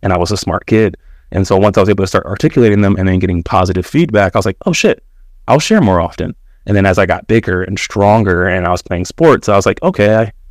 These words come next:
I put this shirt on and I don't have to wear a, a, a, a medium from Hollister to look like I have muscles. Like, I can just put a regular size shirt on. I feel good about myself." I, I will a hundred percent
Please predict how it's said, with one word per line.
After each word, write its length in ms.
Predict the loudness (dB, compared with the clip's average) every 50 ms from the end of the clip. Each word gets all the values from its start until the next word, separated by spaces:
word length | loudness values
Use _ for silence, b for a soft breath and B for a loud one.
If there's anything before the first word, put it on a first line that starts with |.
| -20 _ -20 _ -20 -20 -20 -12 -6
I 100 | -6 -2
put 180 | 0 0 0 2
this 140 | 0 0 0
shirt 300 | -2 -2 0 0 2 2
on 260 | 0 0 0 0 -2
and 200 | -2 -4 -6 -6 -4
I 80 | -2
don't 140 | -2 -2 0
have 200 | -2 -4 -2 -2 -2
to 80 | -2
wear 420 | 0 2 4 4 4 4 4 4 2
a, 160 | 0 -4 -2
a, 180 | -2 -2 -2 -4 -6
a, 140 | -6 -6 -6 -4 -2 -2
a 60 | -2
medium 560 | 0 0 0 -2 0 0 0 0 0 0 -2
from 180 | -2 -2 -2 0
Hollister 680 | 0 2 2 2 2 0 -2 -2 -2 -2 -2 -2 -6 -8 -4
to 100 | -2 0
look 180 | 0 2 0
like 120 | 0 0 0
I 80 | 0
have 140 | 0 0 0 2
muscles. 420 | 2 2 2 0 -2 -4 -2 -2
Like, 140 | -2 0 0
I 80 | 0
can 100 | 0 0
just 120 | -2 -2 -2
put 100 | -2 -2
a 60 | 0
regular 300 | 0 0 0 0 -2 -4
size 260 | -2 0 0 0 0 0
shirt 240 | 0 0 2 2 2
on. 260 | 2 2 0 0 -4 -8 -14 -20 -20 -20 -20 -20 -18 -14
I 80 | -8 0
feel 140 | 0 0 2
good 120 | 2 2
about 180 | 2 2 2 2
myself." 420 | 0 -2 -2 -4 -6 -8 -8 -12 -20 _ _ _ -20 -20 -20 -20 -20 _ -20 -20 -20 -20 -20 _ -4 -2
I, 140 | -2 -2 0 -2
I 140 | -4 -6 -6 -8 _ _ -20 -20 -20 _ _ _ _ _ -6
will 220 | 0 2 4 4 4
a 40 | 2
hundred 420 | 0 2 2 2 2 0 -2 -6 -6
percent 600 | -6 -4 -4 -2 -2 -2 -2 -4 -6 -12 -20